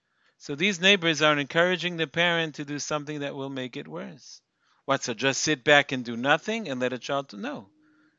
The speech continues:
Do what works. What works? That's my question to you now. Okay? But at least you agree with me that to do what doesn't work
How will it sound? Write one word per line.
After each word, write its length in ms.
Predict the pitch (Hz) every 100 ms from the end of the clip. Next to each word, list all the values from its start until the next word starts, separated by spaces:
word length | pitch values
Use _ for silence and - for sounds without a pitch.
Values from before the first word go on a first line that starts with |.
| _ - 107
Do 420 | 151 185 185 190 - _ _
what 500 | 123 135 143 139 - _ _ _
works. 800 | 143 202 131 - - - - _ _ _ _ _ _ _ _ _ _ _ _ _ _ - _
What 360 | 127 175 202 185
works? 640 | 214 131 - - - -
That's 240 | 117 123 143
my 140 | 131
question 500 | - 117 98 - 90
to 140 | -
you 100 | 90
now. 380 | 82 80 78 123 _ _ _ -
Okay? 460 | 113 170 220 208 _ - _
But 120 | 147
at 160 | 151 151
least 300 | 208 226 -
you 140 | 208
agree 280 | 185 160 240
with 260 | 240 165 127
me 380 | 127 117 - - _ _ _ _ _ -
that 260 | 139 143 _ _ _ _ _ _ _ _ _ _ _ _ _ -
to 120 | 165
do 160 | 156
what 300 | 220 185 165
doesn't 360 | 220 247 240 202
work 300 | 170 175